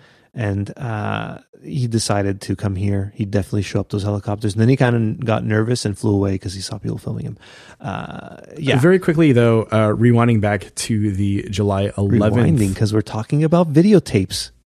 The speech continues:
Speaker 2: Exactly. Uh, but going back to the July eleventh, nineteen ninety-one sighting, here's a thought for you. Is it a, uh, shadow craft?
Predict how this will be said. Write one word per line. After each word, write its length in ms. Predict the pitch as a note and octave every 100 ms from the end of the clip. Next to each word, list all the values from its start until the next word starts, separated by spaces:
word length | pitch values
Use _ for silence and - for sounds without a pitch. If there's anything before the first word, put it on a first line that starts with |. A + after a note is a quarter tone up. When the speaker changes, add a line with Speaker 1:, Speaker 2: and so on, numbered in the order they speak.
| _ _ _
Speaker 2:
Exactly. 640 | G#2+ G#2+ G2+ A2+ A2 G#2 G#2 - - -
Uh, 140 | B2
but 140 | A#2+ B2
going 180 | C3+
back 200 | B2 A#2+
to 120 | A#2 B2
the 80 |
July 200 | A2+ A2+
eleventh, 340 | G#2+ G#2+ G#2+ -
nineteen 220 | G#2+ A2
ninety-one 300 | G#2+ A2 A2+
sighting, 200 | A#2 A2+
here's 220 | D3+ B3
a 60 | C#4
thought 220 | - -
for 120 | F#2
you. 260 | F#2 G#2+ D3+ - _ -
Is 180 | F#3 F3
it 240 | F3 -
a, 320 | B2+ A#2 A#2
uh, 260 | - G#2 A2
shadow 300 | - - C#3+
craft? 340 | - A2+ -